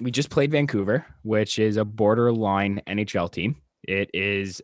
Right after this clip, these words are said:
a disgrace. I don't know what the hell is happening over there. Jim Benning needs to be fired. But hey, we just swept Vancouver for three games.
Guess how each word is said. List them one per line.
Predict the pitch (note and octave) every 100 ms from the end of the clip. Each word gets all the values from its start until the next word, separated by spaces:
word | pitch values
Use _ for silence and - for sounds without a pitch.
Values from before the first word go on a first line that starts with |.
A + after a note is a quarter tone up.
| -
a |
disgrace. | G2 F#2+ - E2+ A2+ - - -
I |
don't | G2+
know | G2+
what | F#2+ F2+ -
the |
hell | F#2+ - F2 F2+ G#2
is | F#2+
happening | F#2+ F2+ F#2+ F#2 F2+ - _ -
over | G2+
there. | F2 G2+
Jim | G#2 G#2+ G#2
Benning | F2+ G2 F#2+ F#2+ G2 - _ _ _ -
needs | F#2 G2+ G#2 G2+ - - _ _
to | -
be | F#2
fired. | F2+ - G2 F2+ E2 A#2+ _ _ _ _ _ _
But | - G2+ G2 F#2+ - _ _ _ _ _
hey, | B2+ G2+ - _ _
we | G2 G#2+
just | F#2+ B2 -
swept | - A2 A#2
Vancouver | A#2+ A#2+ A2+ G2 G2+
for | A2+ A2
three | G#2 A2
games. | G#2+ F2 B2+ -